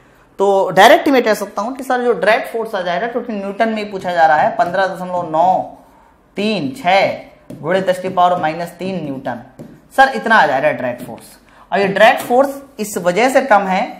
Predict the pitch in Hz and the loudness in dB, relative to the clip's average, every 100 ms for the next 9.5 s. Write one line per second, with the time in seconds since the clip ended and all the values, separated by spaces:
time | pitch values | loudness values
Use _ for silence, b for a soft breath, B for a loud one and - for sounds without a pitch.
0 | - b b b 190 196 240 240 240 226 | -20 b b b -8 -6 -4 -2 -2 0
1 | 240 226 220 214 208 220 220 175 175 - | 2 2 2 0 0 -2 -4 -4 -4 -4
2 | 202 208 196 - 202 220 190 233 240 190 | -6 -4 -6 -6 -2 0 0 0 -2 0
3 | 202 196 - - - - B B B 160 | 2 2 -2 -10 -10 -12 B B B -2
4 | 196 226 240 185 202 240 226 202 202 226 | 2 2 2 0 0 0 0 -2 -2 -4
5 | 220 214 208 233 214 214 208 175 170 240 | -2 2 2 2 -2 -2 -4 -4 -2 -4
6 | 247 180 175 202 208 196 214 214 170 - | -4 -4 -2 -2 -4 -8 -8 -4 -6 -4
7 | 202 156 135 147 127 120 - - b b | -6 -4 -2 -4 -6 -12 -16 -20 b b
8 | b - 165 196 220 220 220 196 180 - | b -8 -6 -2 -2 2 0 0 -4 -4
9 | 247 196 165 190 | -2 -2 0 0